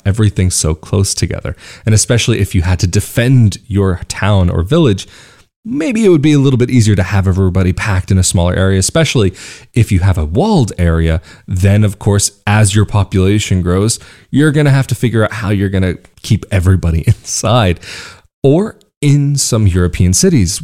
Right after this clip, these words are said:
again, we're talking about places that have, in many cases, been around f-,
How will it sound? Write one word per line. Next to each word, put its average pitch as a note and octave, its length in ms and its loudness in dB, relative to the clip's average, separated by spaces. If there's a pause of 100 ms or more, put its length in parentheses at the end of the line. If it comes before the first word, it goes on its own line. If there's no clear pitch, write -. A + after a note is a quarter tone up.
(160)
again, A2+ 440 2
we're G2 180 2
talking C3+ 300 0
about D#3 220 -4
places A2+ 440 0 (240)
that G2+ 160 0
have, A2 340 -2
in F#2 280 2
many C#3+ 180 2
cases, C3+ 460 0
been A2 260 -2
around G#2+ 460 0
f-, - 280 -16